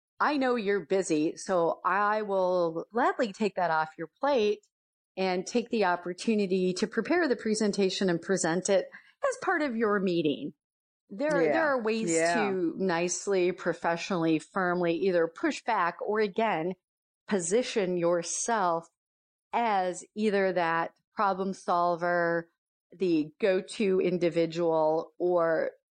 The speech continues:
Speaker 1: the subject matter expert.
Speaker 2: Mm-hmm. Exactly. Exactly. Because,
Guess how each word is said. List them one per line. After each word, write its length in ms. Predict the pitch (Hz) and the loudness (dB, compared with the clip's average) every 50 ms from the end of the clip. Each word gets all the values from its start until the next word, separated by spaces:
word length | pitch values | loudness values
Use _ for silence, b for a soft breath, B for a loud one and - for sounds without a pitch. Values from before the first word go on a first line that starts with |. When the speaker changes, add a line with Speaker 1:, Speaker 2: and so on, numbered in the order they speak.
| _ | _
Speaker 1:
the 100 | _ 180 180 | _ -4 -2
subject 520 | - - - 170 156 156 170 160 - - | -2 -2 -2 -2 0 0 -2 -4 -2 -2
matter 340 | 170 151 147 143 143 139 - - | -2 0 0 0 0 0 0 -2
expert. 680 | - 180 - - - - - _ - 135 107 92 - _ - _ _ _ _ _ _ _ _ | -4 -6 -6 -8 -14 -14 -8 _ 0 0 0 0 -2 _ -12 _ _ _ _ _ _ _ _
Speaker 2:
Mm-hmm. 420 | 185 185 180 160 165 151 139 147 147 - _ _ _ _ _ _ _ _ _ - | -2 0 0 2 2 0 0 -2 -4 -8 _ _ _ _ _ _ _ _ _ -4
Exactly. 760 | 190 185 175 151 156 147 139 135 131 - - 113 113 117 143 _ _ _ | -4 -2 -2 0 0 0 0 0 -2 -2 -2 -2 -2 -2 -6 _ _ _
Exactly. 880 | 170 175 175 170 170 156 139 139 156 135 135 135 135 - - 90 107 143 | 2 2 2 2 0 -4 -2 0 0 2 2 0 -2 -2 -2 -2 -2 0
Because, 680 | 151 180 185 185 - - 196 185 185 185 180 180 - | 2 0 0 0 0 -2 0 2 2 0 -2 -4 -10